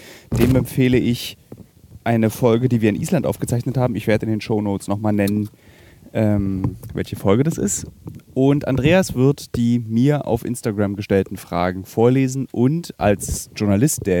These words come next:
er gebürtig ist, jetzt helfe ich ihm erstmal das Headset aufzusetzen. So. <laughs> Jetzt ist es komplett falsch. So. Jetzt sag mal was, Andreas.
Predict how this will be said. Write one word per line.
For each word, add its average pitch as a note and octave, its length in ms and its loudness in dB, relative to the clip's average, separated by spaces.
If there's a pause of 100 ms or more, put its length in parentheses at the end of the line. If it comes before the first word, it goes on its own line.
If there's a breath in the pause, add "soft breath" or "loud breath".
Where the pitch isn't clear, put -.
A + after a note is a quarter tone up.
er F2+ 140 2
gebürtig G#2 480 -2
ist, - 280 -6 (380 loud breath)
jetzt - 140 -10
helfe G2 180 -2
ich G2+ 80 -6
ihm F#2+ 60 -2
erstmal - 320 -4
das - 280 -10
Headset B2 340 -6
aufzusetzen. F3 680 -6 (1900 loud breath)
So. G2 880 -2 (520)
<laughs> - 960 -10
Jetzt - 220 2
ist - 100 -6 (100)
es - 160 -20
komplett - 460 -6
falsch. A#2 500 -2 (880 loud breath)
So. F2 140 -4 (3750 loud breath)
Jetzt F2+ 120 -6
sag E2 120 -4
mal A2 120 2
was, C3+ 120 0
Andreas. D#3+ 400 -2